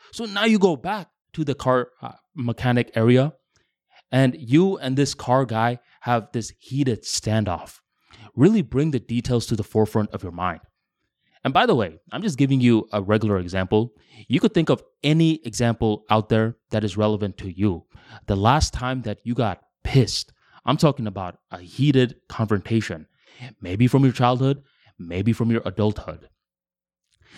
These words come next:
Now, back to the standoff with the car man. Imagine that something like this happened to me.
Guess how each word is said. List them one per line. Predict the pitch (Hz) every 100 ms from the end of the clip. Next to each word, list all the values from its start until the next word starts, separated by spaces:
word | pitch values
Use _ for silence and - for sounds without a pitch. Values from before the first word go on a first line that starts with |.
| 131
Now, | 117
back | 107 139 -
to |
the | 170 170 113 -
standoff | - 123 120 120 113 -
with | 107 90
the | 92 82 -
car | - 123
man. | 95 80 - _ _ _ _ _ _ _ _ _ -
Imagine | 151 139 170 196 156
that | 117 107 -
something | - 131 139
like | 131 104
this | 120 -
happened | - 107 -
to | 90
me. | 87 107 85